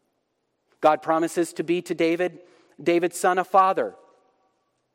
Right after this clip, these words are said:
And yet he declares of Jesus, "This is my beloved son, in whom I am well pleased." He promises that his kingdom will do, endure forever. And yet we know Solomon's throne and palace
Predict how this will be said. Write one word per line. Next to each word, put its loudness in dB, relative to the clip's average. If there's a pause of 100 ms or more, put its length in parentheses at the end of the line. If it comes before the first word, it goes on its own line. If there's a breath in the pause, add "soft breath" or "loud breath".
(380)
And -12
yet -2
he -14
declares -6
of -18
Jesus, -18 (600)
"This -12 (200)
is -14
my -8
beloved -10
son, -20 (460)
in -20
whom -14
I -14
am -18
well -16
pleased." -20 (1200)
He -14
promises -8
that -4
his -10
kingdom -6
will -4
do, -8
endure -4
forever. -10 (880)
And -8
yet -2
we -6
know -2
Solomon's -2
throne -4
and -10
palace -6